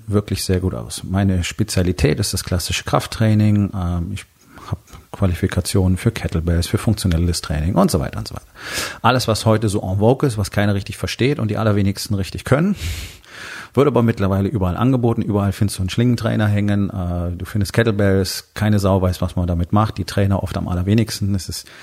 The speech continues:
tut mir in der Seele weh, wenn ich, ähm, da zuschaue, wie sie versuchen, sich schwer zu verletzen, aber nun denn. Trotzdem hab ich eine Trainerin. Hm. Der Laie wird jetzt sagen, "Na ja gut, dann kann er ja selber nicht so viel Ahnung haben."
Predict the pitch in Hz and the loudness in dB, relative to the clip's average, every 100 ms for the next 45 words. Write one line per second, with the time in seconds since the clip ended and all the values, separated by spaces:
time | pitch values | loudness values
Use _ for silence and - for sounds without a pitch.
0 | - - - 117 110 110 98 104 113 113 | -20 -4 -2 0 0 2 2 4 4 4
1 | 107 98 95 95 - - - - - - | 4 4 2 0 -4 -14 -20 -20 -20 -18
2 | - 98 92 95 92 - 110 - 104 95 | -6 -2 0 0 -2 0 0 2 2 4
3 | 95 95 101 104 98 104 104 98 95 95 | 2 -2 0 2 4 2 2 0 0 -2
4 | - 104 101 92 98 101 - - 101 - | 0 0 0 -2 0 0 0 -4 -4 -2
5 | 98 101 95 85 - _ _ _ - 107 | 2 2 2 -2 -14 _ _ _ 2 2
6 | 87 - _ _ - - - - - - | 2 -4 _ _ -20 -20 -20 -20 -20 -14
7 | - - - 135 117 113 110 - - 120 | 0 0 2 2 2 2 -2 -4 0 0
8 | - 180 139 76 - - - - - _ | 2 2 2 0 -8 -18 -20 -20 -20 _
9 | _ _ _ - - - - _ _ _ | _ _ _ -20 -20 -20 -20 _ _ _
10 | _ _ _ - 107 76 - _ _ _ | _ _ _ -2 0 0 -8 _ _ _
11 | _ _ _ _ _ _ _ _ - 90 | _ _ _ _ _ _ _ _ -6 -2
12 | 95 127 123 120 113 - 107 104 104 101 | 2 2 2 0 -2 0 0 2 2 2
13 | 117 95 98 110 107 95 98 107 110 104 | 0 -2 -2 0 2 2 2 4 2 2
14 | 110 - 113 104 90 80 80 - | -2 -2 2 2 0 -4 -10 -14